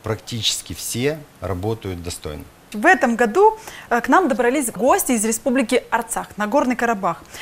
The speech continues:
Speaker 2: Что бы вы им, как приднестровец, рассказали и какое место в Приднестровье показали? Чем вы гордитесь?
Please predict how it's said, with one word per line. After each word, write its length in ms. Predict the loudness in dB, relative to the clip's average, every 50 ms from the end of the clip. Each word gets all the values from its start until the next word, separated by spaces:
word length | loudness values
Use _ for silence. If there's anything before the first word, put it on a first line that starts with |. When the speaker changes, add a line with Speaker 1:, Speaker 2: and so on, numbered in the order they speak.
| -14 -12
Speaker 2:
Что 260 | -10 -2 2 4 4 4
бы 160 | 4 2 0
вы 280 | 0 0 0 0 0
им, 300 | -2 -2 -2 -2 -2 -2
как 180 | -2 -6 -8 -8
приднестровец, 880 | -8 -10 -8 -6 -8 -8 -8 -4 0 2 2 2 2 2 -2 -4 -6 -12 -14 -16 -18 -18 -16 -10 -4
рассказали 640 | -2 -2 -2 -2 -2 -2 0 4 4 6 6 4 2 0 -2
и 80 | -6 -4
какое 640 | -4 -4 -6 -6 -8 -4 0 2 2 2 2 0
место 420 | -2 -2 -2 -4 -4 -4 -6 -8 -8
в 40 | -10
Приднестровье 580 | -10 -10 -8 -8 -6 -4 -2 0 0 0 -2
показали? 600 | -4 -6 -4 -4 -4 -4 -4 -4 -6 -6 -6 -6
Чем 240 | -8 -6 -4 -4 -4
вы 100 | -4 -4
гордитесь? 680 | -4 -4 -4 -4 -8 -10 -12 -14 -14 -14 -12 -14 -14